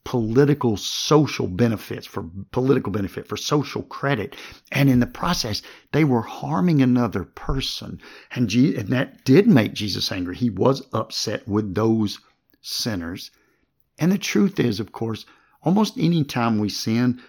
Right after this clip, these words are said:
we ultimately are harming someone else in some way. A victimless crime is really imaginary. And so I think where it came down to with Christ and his apostles was, if you sin, but your sin can be pointed out to you,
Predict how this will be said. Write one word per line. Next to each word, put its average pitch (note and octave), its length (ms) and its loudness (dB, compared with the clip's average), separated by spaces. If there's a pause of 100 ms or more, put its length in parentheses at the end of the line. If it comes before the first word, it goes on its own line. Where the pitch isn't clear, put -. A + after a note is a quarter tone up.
(120)
we C#3+ 180 4
ultimately D3 560 2
are F#2+ 120 -4
harming A2 480 -2
someone B2 460 0
else A2 280 -4
in F#2 100 -2
some A#2 280 0
way. A2 280 0 (420)
A A2+ 120 -2
victimless G#2 800 4
crime A#2+ 480 -2
is G2 160 -8
really A2+ 460 4
imaginary. A#2+ 920 2 (340)
And G#2+ 120 -4
so B2 100 0
I A2+ 80 0
think C#3 260 -2
where B2+ 160 0
it - 120 -10
came B2+ 240 0
down A2+ 240 -2
to A#2 160 -4
with G2+ 160 -10
Christ A2 500 -4
and - 100 -8
his G#2+ 140 -10
apostles A#2+ 640 -2
was, A2 260 -4 (640)
if D3+ 240 4
you A2+ 120 0
sin, B2+ 580 4 (280)
but - 160 -4
your G#2+ 120 -2
sin B2+ 320 0
can A2+ 220 -2
be G2+ 120 0
pointed G2+ 400 -2
out A#2 240 2
to B2 100 -2
you, G#2+ 360 2